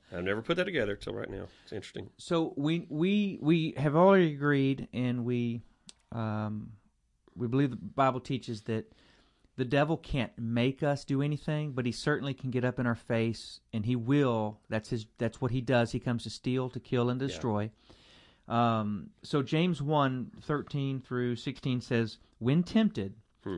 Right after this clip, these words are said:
Speaker 2: no one should say, 'God is tempting me.'
Speaker 1: Hmm.
Speaker 2: For God cannot be tempted by evil, nor does he tempt anyone."
Speaker 1: Hmm.
Speaker 2: So temptation never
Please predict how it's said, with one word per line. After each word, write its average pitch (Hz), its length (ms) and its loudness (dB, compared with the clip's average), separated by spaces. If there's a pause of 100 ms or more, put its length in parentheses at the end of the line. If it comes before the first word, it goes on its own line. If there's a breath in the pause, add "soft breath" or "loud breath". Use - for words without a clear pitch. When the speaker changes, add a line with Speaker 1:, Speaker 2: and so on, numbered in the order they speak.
Speaker 2:
no 117 160 2
one 175 180 2
should 175 220 -6
say, 117 400 2
'God 123 440 4
is 135 140 -2
tempting 127 460 -4
me.' 90 260 -8
Speaker 1:
Hmm. 82 140 -10 (340 loud breath)
Speaker 2:
For 123 200 -2
God 156 500 6
cannot 120 760 0
be 202 160 4
tempted 180 500 0
by 151 160 2
evil, 120 560 -2 (340)
nor 151 360 4
does 135 280 0
he 127 220 -4 (100)
tempt - 540 -4 (180)
anyone." 101 520 -4
Speaker 1:
Hmm. 92 200 -10 (400 loud breath)
Speaker 2:
So 135 260 4
temptation 185 880 2
never 127 880 2